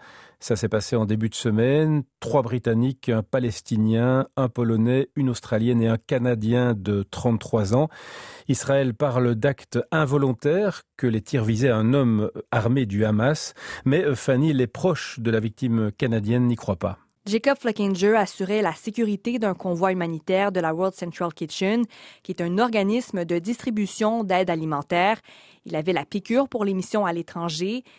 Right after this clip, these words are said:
Speaker 2: Il était à Gaza depuis quelques semaines et il devait rentrer au Costa Rica d'ici la fin de la semaine, où il habitait depuis deux ans avec sa femme et son fils de dix-huit mois. Ses parents refusent de croire que ces frappes étaient une erreur.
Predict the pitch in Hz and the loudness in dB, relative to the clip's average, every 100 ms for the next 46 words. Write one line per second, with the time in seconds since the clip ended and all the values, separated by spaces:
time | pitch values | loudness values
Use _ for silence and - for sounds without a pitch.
0 | _ - 185 226 269 269 202 190 202 208 | _ -10 -6 -2 0 2 2 2 4 2
1 | 180 156 175 160 - 175 165 180 - 196 | 0 -6 -8 -10 -6 -6 -4 -8 -4 -2
2 | 190 240 247 - 208 180 226 226 277 247 | 0 0 0 -2 -6 0 0 2 2 0
3 | 190 - 226 226 190 - 165 170 - 202 | -4 -4 -4 -4 -8 -8 -10 -6 0 0
4 | 202 - - 170 156 180 175 160 - 175 | -2 -8 -10 -10 -8 -8 -8 -8 -8 -6
5 | 214 208 - - - 233 202 240 214 202 | -4 -6 -10 -20 -8 -2 2 2 2 0
6 | 226 233 180 175 170 170 185 185 165 - | 0 2 0 -2 -2 0 0 -2 -4 -8
7 | 160 - 185 185 170 - 165 - 185 - | -12 -4 -2 -2 -6 -12 -14 -8 -8 -8
8 | - 165 170 165 170 - 165 190 - - | -12 -12 -10 -10 -8 -2 0 0 -2 -20
9 | - - _ - - - 175 208 233 - | -20 -20 _ -12 -10 -2 0 2 2 0
10 | 196 254 233 254 269 202 175 - 180 208 | 0 0 2 -2 0 -2 -4 0 4 4
11 | 214 - 180 - 156 - 185 214 - 240 | 2 -6 -10 -10 -12 -2 -2 -2 -6 -6
12 | 226 208 180 160 143 147 - | -2 -2 -2 -4 -6 -8 -12